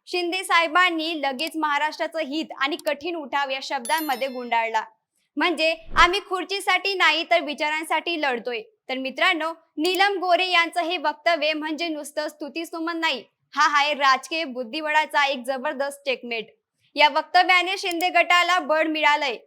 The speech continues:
महिलांच्या मनातील हा टॅग देऊन शिंदे साहेबांना भावनिक आधार दिला गेला. तसेच विरोधी पक्षाला आव्हान, महिलांसाठी केलेल्या कामाचे आकडे देऊन विरोधकांना चूप केलं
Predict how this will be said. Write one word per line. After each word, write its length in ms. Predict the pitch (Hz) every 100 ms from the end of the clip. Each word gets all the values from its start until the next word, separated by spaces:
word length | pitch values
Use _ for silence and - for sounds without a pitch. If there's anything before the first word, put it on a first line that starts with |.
| _ -
महिलांच्या 540 | 294 349 359 381 392
मनातील 640 | 392 359 349 359 359 349
हा 200 | 339 330
टॅग 420 | 320 320 302 320 262
देऊन 340 | 349 285 311 311 _
शिंदे 340 | - 370 349 381
साहेबांना 540 | 381 349 339 359 330
भावनिक 440 | 285 285 302 339 -
आधार 340 | 285 277 330
दिला 260 | 330 302 285
गेला. 280 | 262 247 220 _ _ _ 339
तसेच 340 | 349 392 359
विरोधी 360 | 330 359 370 381
पक्षाला 500 | 359 339 370 359 320
आव्हान, 760 | 320 269 269 262 277 254 220 - _ _ -
महिलांसाठी 760 | 294 349 381 427 415 381 339 381
केलेल्या 420 | 359 320 330 330
कामाचे 500 | 330 294 294 311 339
आकडे 440 | - 262 262 311
देऊन 320 | 302 359 311 285
विरोधकांना 720 | 285 294 320 320 330 285 294
चूप 320 | 302 285 285
केलं 240 | 269 233